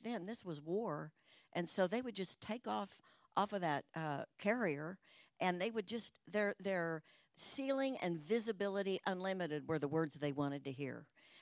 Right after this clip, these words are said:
And so it became an acronym, C A V U, cavu. That meant we don't have to be concerned. We can take off,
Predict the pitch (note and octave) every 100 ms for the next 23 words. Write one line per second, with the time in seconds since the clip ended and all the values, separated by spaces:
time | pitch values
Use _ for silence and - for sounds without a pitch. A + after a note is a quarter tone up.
0 | - F3 D#3 G#3 F#3 F3 - F#3 E3 D#3
1 | A3 - D3 C3+ C3 C3 - _ _ -
2 | - G3 F#3+ - E3+ E3 D#3+ D#3 D#3 D3+
3 | B2 B2+ - D#3 D#3+ C#3+ A#2+ - D#3 -
4 | F3+ F3+ G3 - - _ _ - G3+ G3
5 | F3 F3 - F3+ F3 E3 C#3+ - F3+ G3
6 | F3+ D#3 D3 C3+ F#3+ G3 G#3 G#3+